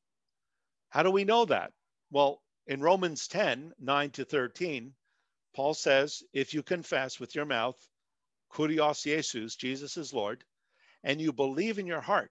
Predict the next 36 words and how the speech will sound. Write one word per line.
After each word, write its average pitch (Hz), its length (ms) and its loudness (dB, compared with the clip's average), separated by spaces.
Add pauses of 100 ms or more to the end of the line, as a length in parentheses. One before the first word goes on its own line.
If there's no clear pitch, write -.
that 113 160 -12
God 131 220 -2
raised 143 440 -2
him 160 80 -12
from 160 180 -12
the 151 80 -4
dead, 127 340 0
you 113 120 -10
shall 123 200 -2
be 113 140 -12
saved." 120 500 -4 (480)
And 131 120 -10
then 185 160 0
what 208 100 6
does 180 140 -4
he 180 80 -2
say 175 180 0
in 151 80 -2
verse 143 280 0
thirteen? 127 580 -6 (300)
"For 170 220 2
it 160 60 0
is 131 160 -2
written, 139 500 -2 (540)
'Everyone 170 480 4
who 143 100 -2
calls 147 360 0
on 131 100 -4
the 127 80 -2
name 135 240 -2
of 120 120 -6
the 107 100 -8
Kurios 117 560 -2
shall 117 160 -4
be 117 160 -10
saved.'" 175 420 -2